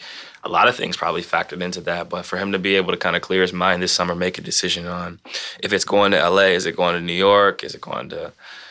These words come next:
across the bridge in Brooklyn? Like, what's the decision that needs to be made? And then I think he just makes it and lives with it, whether that's teaming up with LeBron or K D or a Spencer Dinwiddie,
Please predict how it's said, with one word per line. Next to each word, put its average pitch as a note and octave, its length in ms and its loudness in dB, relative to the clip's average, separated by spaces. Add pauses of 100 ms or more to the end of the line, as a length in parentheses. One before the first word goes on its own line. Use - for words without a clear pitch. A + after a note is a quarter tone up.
(160)
across F2+ 300 0
the F2 120 -4
bridge F#2+ 320 0
in F2 100 -4
Brooklyn? F#2+ 420 0
Like, F2 200 -4
what's F2+ 180 4
the F2+ 160 0
decision F2 460 -2
that E2+ 140 -2
needs E2+ 260 -6
to - 60 -14
be E2+ 120 -8
made? G#2 380 2
And - 160 -10
then F2+ 300 -4 (120)
I - 80 -18
think G2 180 -8
he F2+ 120 -10
just F2 200 -4
makes F2 240 -2
it F2+ 80 -4
and F2 120 -4
lives G2+ 180 2
with E2+ 160 -8
it, E2 240 -2 (720)
whether G2+ 180 2
that's F#2 240 2
teaming F#2+ 300 -2
up E2 100 2
with F2+ 100 -6
LeBron F#2+ 640 2
or E2 360 -2
K F2+ 180 -6
D G2 400 0
or D2 220 0
a A#1+ 180 -2 (1300)
Spencer F2 420 0
Dinwiddie, F#2 440 2